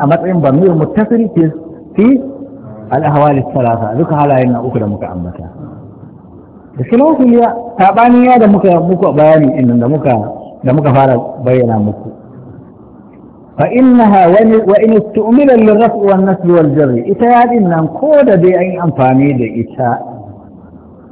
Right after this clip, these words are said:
a matsayinta na marfu'a, a wani lokaci a matsayinta na mansuba, a wani lokaci a matsayinta na majrura, kuma wa kana damiran muttasilan, kuma duka dai ta zo a matsayin damir muttasil fil ahwal thalatha, halayen uku, sai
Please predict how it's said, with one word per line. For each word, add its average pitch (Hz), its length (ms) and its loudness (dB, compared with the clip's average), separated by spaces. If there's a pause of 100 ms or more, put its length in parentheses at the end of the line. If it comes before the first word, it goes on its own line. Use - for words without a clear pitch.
(600)
a 120 100 -6
matsayinta 156 460 0
na 135 100 2
marfu'a, 107 760 -6
a 120 80 -14
wani 135 160 0
lokaci 156 360 0
a 131 60 -4
matsayinta 139 380 -2
na 123 80 0
mansuba, 110 480 -6
a 101 80 -10
wani 151 160 -2
lokaci 156 280 0
a 143 40 -2
matsayinta 143 340 -2
na 131 100 2
majrura, 131 540 2 (1400)
kuma 175 160 2
wa 160 80 2
kana 160 320 2
damiran 147 400 2
muttasilan, 170 480 0
kuma 185 160 2
duka 185 240 2
dai 170 160 4
ta 180 160 4
zo 185 80 2
a 175 80 2
matsayin 180 240 0
damir 165 320 2
muttasil 190 460 0 (840)
fil 156 140 0
ahwal 165 380 4
thalatha, 170 320 0
halayen 180 400 2
uku, 262 280 0 (920)
sai 180 160 4